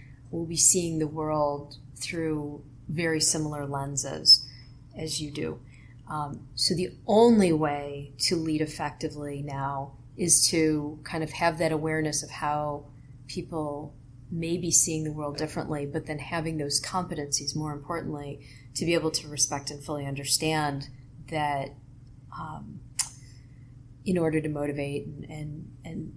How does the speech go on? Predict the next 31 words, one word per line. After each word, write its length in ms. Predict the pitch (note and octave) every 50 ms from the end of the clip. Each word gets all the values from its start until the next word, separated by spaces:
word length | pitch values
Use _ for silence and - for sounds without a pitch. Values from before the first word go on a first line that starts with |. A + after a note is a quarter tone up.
| -
succeed 760 | - - D3 B2 - - - D#3+ F#3 G#3 F3+ C#3+ - D3+ - - - - -
as 200 | - C#3+ D3+ D#3
a 60 | D#3
leader, 480 | D3 D#3 D#3 D3+ D#3 D3 C#3+ C#3 C#3 - - -
that 140 | E3+ E3+
we 80 | F3+ E3+
need 180 | E3 D#3+ D#3 D#3
to 60 | C#3+
be 140 | C#3 D3+ C#3+
respectful 560 | C#3+ C#3+ - - D3 C3+ - - C#3 C#3 C#3
of 120 | C3+ -
the, 160 | - C#3+ C#3 - -
the 100 | - D3+
context 640 | D3+ - - C#3 C3 - - - - - - - - - -
from 140 | - - D3+
which 200 | D3 C#3+ C#3 -
people 260 | - - - D3 C#3+
are 140 | C#3+ C#3 C#3
coming, 500 | - - D3+ F#3 F#3+ E3 C#3+ C#3 - - -
and, 400 | D#3+ - - D3+ D3+ D3+ - - -
and 300 | E3+ D#3 D#3 D#3 D#3 - - -
you 140 | D#3+ D#3
need 180 | D3 D3 D3 D3
the 60 | D#3 D#3
cultural 380 | - - C#3 C#3 - D#3 C#3+
agility 440 | C#3+ C#3 C#3+ C#3+ D3 D3+ D3 D3 C#3
to 120 | C#3+ C#3+
do 180 | C#3+ C#3+ D3 C#3+
that. 280 | D3 C#3+ C#3 C3+ - - - - - - - - - - - - - -
Um, 280 | - - - - - - - - - - - - - - - - - -
yeah, 280 | - F#3+ G3 F3 D#3+